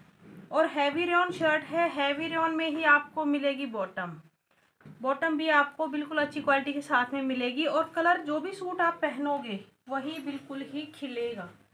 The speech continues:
बहुत सुंदर से color contrast दिए गए हैं। और ये देखिए भाई शिफॉन का रहेगा आपका दुपट्टा, बिल्कुल प्यारा सा, बिल्कुल सुंदर सा, sober सी चीज़ है, कहीं पर भी डाल लेना। ये देखिए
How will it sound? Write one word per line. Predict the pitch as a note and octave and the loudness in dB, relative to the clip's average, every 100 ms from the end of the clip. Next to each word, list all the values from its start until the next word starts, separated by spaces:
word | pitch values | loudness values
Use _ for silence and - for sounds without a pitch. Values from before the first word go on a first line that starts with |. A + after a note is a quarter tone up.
| - - - - | -20 -20 -20 -6
बहुत | C4 C4+ C4+ | 2 2 2
सुंदर | E4+ D#4+ D4 | -4 -2 -2
से | D4 D#4 | -2 -2
color | C#4+ C4+ | 0 0
contrast | C4+ C4 C4 B3+ C4 B3 | -2 -2 2 2 0 -10
दिए | A#3 A3+ F#3 | -12 -10 -10
गए | - F3 | -12 -14
हैं। | F3+ D#3+ - _ - _ _ - - - | -16 -20 -20 _ -20 _ _ -20 -14 -2
और | C#4+ | 0
ये | E4+ | 0
देखिए | E4+ F#4 | -4 -6
भाई | G#4 | -8
शिफॉन | - D#4+ E4+ E4+ F4 | -6 -4 0 0 4
का | E4+ | 4
रहेगा | D#4 D#4 D4 C#4 | 4 0 0 2
आपका | C4+ C4+ F#4 | 2 2 0
दुपट्टा, | F#4 C4 G3 - G3+ | 0 -2 -4 -2 -4
बिल्कुल | G#3+ C#4+ E4+ D#4+ | -4 -6 -6 -6
प्यारा | C4+ A3+ A3+ B3 | 0 2 4 0
सा, | E4 D#4+ | -2 -2
बिल्कुल | C#4+ C#4 C#4+ | -4 -6 -8
सुंदर | C4+ C#4 B3 A#3+ | -6 -6 -6 -8
सा, | - D#4+ F4 - - _ _ _ _ _ - | -6 -6 -6 -14 -20 _ _ _ _ _ -6
sober | D4+ C#4+ D#4+ E4+ | 2 2 2 0
सी | F#4 F#4 | -4 -6
चीज़ | D#4+ D4+ C#4+ | -4 -4 -4
है, | D4+ D#4 D4+ - - _ _ - | 0 0 -2 -8 -20 _ _ -2
कहीं | C#4 C#4+ | 0 0
पर | C#4 D4+ | 0 0
भी | D4+ | 2
डाल | C#4 C4 C4 | 4 4 2
लेना। | C4+ C#4 D#4 - _ - - - _ - | -2 -4 -8 -12 _ -20 -20 -20 _ -10
ये | B3 | -6
देखिए | F#3 D#3+ F3+ | -6 -8 -16